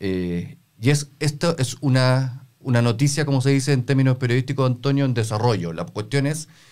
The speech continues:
respecto a lo que nos decía Jorge y el impacto que pueda tener y cómo pueda mover la aguja, ¿tú observas alguna,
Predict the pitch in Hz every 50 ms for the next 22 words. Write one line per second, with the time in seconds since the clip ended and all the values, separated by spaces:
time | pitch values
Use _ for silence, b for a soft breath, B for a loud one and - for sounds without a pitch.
0 | b b b b - 98 98 104 107 - - 135 - 127 117 110 113 107 101 95
1 | 95 - 123 113 104 110 - - 120 113 120 113 90 87 90 90 92 90 87 85
2 | 85 - 120 113 113 117 101 98 90 104 101 101 95 95 95 101 101 98 92 90
3 | 98 101 104 92 90 87 90 98 98 98 98 95 85 85 101 101 - 87 82 80
4 | - 98 101 92 - - 110 110 123 123 117 110 113 120 120 120 113 113 107